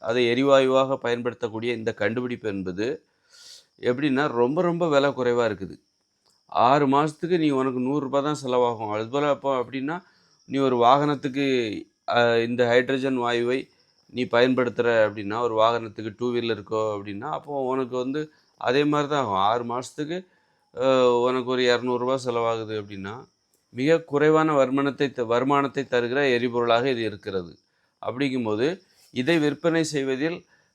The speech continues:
வியாபாரிகளுக்கு என்ன லாபம் பெரிதாக வந்துவிடப் போகிறது அப்படிங்கிற கேள்வியும் இருக்கு. ஒண்ணு, ஒரு வியாபாரம் பண்றோம்னா, அதுல வியாபாரிகளுக்கு லாபம் இருந்தா தான் அது மக்களுக்கு போய் சேரும்.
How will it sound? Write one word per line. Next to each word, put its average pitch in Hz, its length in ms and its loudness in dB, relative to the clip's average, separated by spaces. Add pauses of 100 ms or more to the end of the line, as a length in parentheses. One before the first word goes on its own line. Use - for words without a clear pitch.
(120)
வியாபாரிகளுக்கு 151 720 4
என்ன 139 300 2
லாபம் 123 380 2
பெரிதாக 120 540 -2
வந்துவிடப் 107 380 -4
போகிறது 98 520 -6
அப்படிங்கிற 135 580 -4
கேள்வியும் 117 400 -4
இருக்கு. 92 220 -12 (840)
ஒண்ணு, 120 280 2
ஒரு 120 240 4
வியாபாரம் 135 520 6
பண்றோம்னா, 131 320 -2
அதுல 147 200 2
வியாபாரிகளுக்கு 139 720 2
லாபம் 127 280 4
இருந்தா 123 280 -2
தான் 143 120 0
அது 139 100 -2
மக்களுக்கு 120 460 -4
போய் 117 160 -8
சேரும். 101 380 -4